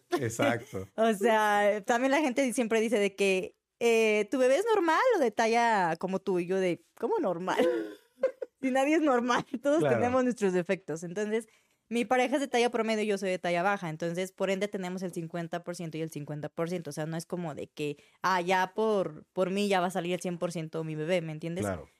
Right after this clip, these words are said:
Speaker 2: Entonces, es cincuenta y cincuenta. Obviamente, si unas personas, si mi pareja fuera de talla baja también, pues ya habría otra, igual, cincuenta por ciento y cincuenta por ciento. Porque hay personas que son de talla baja los dos y tienen hijos de talla promedio, los tres, por así decirlo.
Speaker 1: Claro.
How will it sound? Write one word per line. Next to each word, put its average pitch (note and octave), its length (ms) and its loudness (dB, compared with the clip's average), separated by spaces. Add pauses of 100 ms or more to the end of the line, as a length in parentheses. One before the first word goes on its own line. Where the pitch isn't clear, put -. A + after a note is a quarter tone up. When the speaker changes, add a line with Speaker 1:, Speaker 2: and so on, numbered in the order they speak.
Speaker 2:
Entonces, F3+ 460 -4
es F#3+ 160 0
cincuenta G3 400 -4
y F#3 40 -6
cincuenta. F#3 520 -4
Obviamente, A3+ 800 0
si F#3+ 280 -6
unas G#3+ 440 -4
personas, F#3+ 440 -4
si F#3 80 -8
mi F#3+ 120 -2
pareja A3 380 2
fuera B3 160 2
de A#3+ 60 0
talla A3+ 280 0 (180)
baja G#3 280 0
también, G3+ 480 -2 (600)
pues F#3+ 200 2
ya F#3+ 100 4
habría F#3 180 2
otra, G3 240 -2
igual, F#3 280 0
cincuenta G3 480 -2
por B3+ 120 0
ciento G3 240 -2
y G#3 40 -4
cincuenta D#3+ 400 -8
por D#3 160 -10
ciento. F#3 320 -4
Porque E3 240 0
hay F#3+ 60 0
personas A3+ 400 -4
que G3 120 -6
son F#3+ 180 -6
de F#3 80 -8
talla G3+ 240 0
baja A#3 220 2
los A#3 200 2
dos G#3+ 320 0 (380)
y F3+ 120 -4
tienen G3 320 -2
hijos G3 320 -2
de D#3+ 80 -4
talla D3+ 240 -6
promedio, E3 400 -4
los D3 180 -6
tres, F3+ 340 -4
por D3+ 180 -8
así D3+ 180 -8
decirlo. D#3 300 -4
Speaker 1:
Claro. A2+ 100 -2